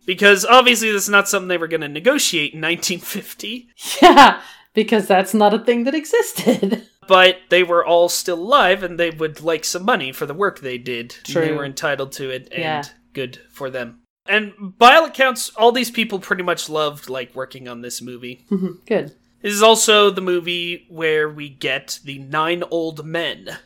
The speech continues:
Speaker 2: Mm-hmm.
Speaker 1: So this is the very famous group of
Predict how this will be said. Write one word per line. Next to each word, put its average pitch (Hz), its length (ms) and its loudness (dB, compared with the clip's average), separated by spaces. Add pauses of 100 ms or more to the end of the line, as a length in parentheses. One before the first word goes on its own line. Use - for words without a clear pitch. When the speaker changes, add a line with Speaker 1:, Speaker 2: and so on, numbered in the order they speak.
(100)
Speaker 2:
Mm-hmm. 180 340 -6 (320)
Speaker 1:
So 160 120 -12
this 175 220 -2
is 165 100 -8
the 170 120 -12
very 214 360 4
famous 208 480 -2
group 165 420 -10 (240)
of 147 360 -4